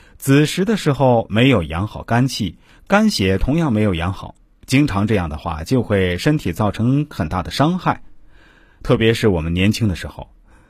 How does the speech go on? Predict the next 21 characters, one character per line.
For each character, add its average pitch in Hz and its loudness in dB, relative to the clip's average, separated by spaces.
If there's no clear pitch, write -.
耗 202 4
散 175 2
的 113 2
肝 170 0
气 107 0
会 90 -2
对 87 -4
日 110 2
后 98 -2
老 71 -8
年 95 0
时 92 -6
的 82 -4
健 98 0
康 120 2
产 76 -6
生 104 -2
重 117 0
要 76 -4
影 85 -4
响， - -8